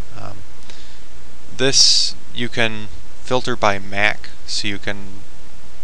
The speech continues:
have certain machines that are filtered. You can do it by I P, which you could tie in with my video I did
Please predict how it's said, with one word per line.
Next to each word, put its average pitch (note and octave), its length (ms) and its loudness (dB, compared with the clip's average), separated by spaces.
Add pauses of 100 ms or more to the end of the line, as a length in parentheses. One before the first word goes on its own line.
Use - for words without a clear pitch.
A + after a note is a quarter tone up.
(180)
have G#2 200 0
certain A2+ 580 0
machines A#2 720 -2
that C3+ 100 -2
are C3+ 80 -2
filtered. C#3 520 0 (400)
You - 120 -2
can G#2+ 120 0
do G2+ 120 -2
it F2+ 100 -2
by G2 220 0
I G2 260 0
P, C#3 380 -2 (140)
which G#2 260 -2
you G#2 60 -2
could - 240 -2
tie G#2+ 320 2
in G#2 300 -2
with G2+ 280 -2 (420)
my F#2+ 80 0
video G2 320 0
I F#2+ 80 -2
did G2+ 220 -2